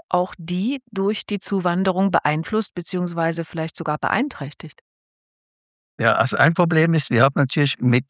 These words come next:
Speaker 2: diesen hohen Mieten haben wir eine Gentrifizierung. Das heißt, ärmere Bevölkerung muss raus, die reichere kommt rein. Und unsere Demokratie ist ja aufgebaut von der Gemeinde her. Also man muss sich beteiligen an der Gemeinde, an den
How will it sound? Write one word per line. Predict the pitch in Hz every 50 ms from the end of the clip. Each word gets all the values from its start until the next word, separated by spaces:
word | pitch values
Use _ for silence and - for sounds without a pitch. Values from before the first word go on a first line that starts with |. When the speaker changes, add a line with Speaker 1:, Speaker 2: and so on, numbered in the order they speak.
| - _
Speaker 2:
diesen | - 123 113 - 107
hohen | 113 110 110 107 110
Mieten | 117 135 156 165 - 131 107
haben | 127 123 123 131
wir | 123
eine | 117 110 107 104
Gentrifizierung. | - - 113 107 101 - 98 87 - 101 - - - 92 85 95 95 80 67 67
Das | 107 101 98 -
heißt, | 107 104 117 127 127 - - -
ärmere | 117 131 147 151 143 131 127
Bevölkerung | - 117 110 139 131 131 - - 120 104 104 92
muss | 92 95 - -
raus, | - 78 95 131 185 214 170 - - - - -
die | -
reichere | 120 101 104 110 113 - - 113 101 95
kommt | - - 98 - - -
rein. | 82 87 92 110 135 160 175 190 - _ _ _ _ _ _ _ _ _ _ -
Und | 127 123 127 - -
unsere | - 123 123 117 - - 107
Demokratie | 117 113 110 104 98 - - 110 101 - - 131 135 156 127
ist | 117 131 - - -
ja | 127 101 85 95
aufgebaut | 117 131 - - 120 - 113 110 117 -
von | - - 127 104
der | 95 92
Gemeinde | - 101 87 78 82 90 101 98 87 -
her. | - - 92 76
Also | 82 90 - 107
man | - 95 98 104 110 101
muss | 101 104 120 127 - -
sich | - - 113 - -
beteiligen | - 98 - - 90 92 107 117 113 113 107 - 113 101 110 135
an | - - 135 95 87
der | 82 78
Gemeinde, | 76 80 90 101 113 131 139 131 - 123
an | 110 104
den | 101 - 95 92 110